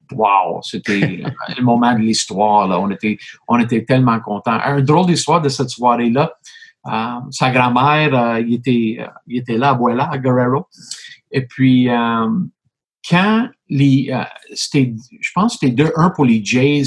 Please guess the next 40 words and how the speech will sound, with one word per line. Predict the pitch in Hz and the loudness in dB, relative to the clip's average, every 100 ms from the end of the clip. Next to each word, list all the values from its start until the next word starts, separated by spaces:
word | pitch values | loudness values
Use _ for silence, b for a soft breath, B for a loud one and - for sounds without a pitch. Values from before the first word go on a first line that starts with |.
| - | -2
en | 123 | 0
huitième. | 117 123 131 - 123 120 117 95 - b b b _ _ | 0 0 -2 -4 -2 0 0 -4 -8 b b b _ _
Puis | 143 | 0
moi, | 135 233 | 4 4
dans | 180 139 | 2 2
ma | 113 | 0
tête, | 110 143 190 185 | 0 0 0 0
là, | 139 131 | -2 -2
Junior, | 131 139 175 | 2 4 4
il | 170 | 4
avait | 123 127 | 2 0
pas, | 127 165 156 - _ _ | 2 4 2 -2 _ _
il | 143 135 | -2 0
a | |
pas | 147 | 0
frappé | 135 131 143 | 0 0 0
un | 123 | 0
coup | - | -2
sûr | - 127 | 0 0
encore. | 107 131 101 - _ _ _ _ _ - | 0 0 0 -4 _ _ _ _ _ -8
Ça, | - | -2
je | 131 131 | 0 0
me | |
dis, | 113 135 135 | 0 0 0
garde, | 147 180 101 - - | 0 -2 -4 -8 -12
si | - 226 - | -2 -2 2
Oakland | 165 131 147 196 175 139 - - | 0 2 2 2 2 0 -10 -2
égale, | 139 127 139 160 147 127 - _ _ _ - | 0 2 2 2 0 -4 -8 _ _ _ -12
euh, | 110 87 - - | -8 -6 -8 -4
le | 127 | -2
match, | 120 156 202 - | 0 0 -2 -2
là, | 127 156 - b - | -2 -2 -6 b -4
Junior | 123 147 143 175 | 2 4 4 2
va | 139 | 0
frapper | 131 139 123 170 180 147 b b _ | 0 -2 0 0 0 -2 b b _
dans | 135 | 0
la | 127 | 0
fin | 160 147 | 2 2
de | |
neuvième. | 135 120 117 156 135 - | 2 2 2 2 0 -4